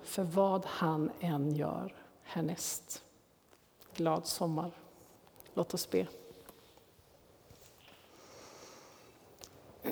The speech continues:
Herre, tack för att du har sökt dig till människan från den sekund som du skapade den.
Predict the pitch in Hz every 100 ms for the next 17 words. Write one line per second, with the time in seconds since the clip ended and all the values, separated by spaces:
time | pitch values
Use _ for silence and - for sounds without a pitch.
0 | - - - 214 165 - - - - -
1 | - - - - - - - - - -
2 | - - 202 - 262 262 - 196 180 175
3 | 170 170 165 170 170 - - - - -
4 | - 175 156 147 143 151 147 170 - -
5 | - - - - - - - - 269 202
6 | - 196 190 185 180 170 170 170 170 170
7 | 175 - - - 226 214 202 196 170 165
8 | 165 - - - - 202 196 151 143 -
9 | 165 160 - 180 147 - 165 -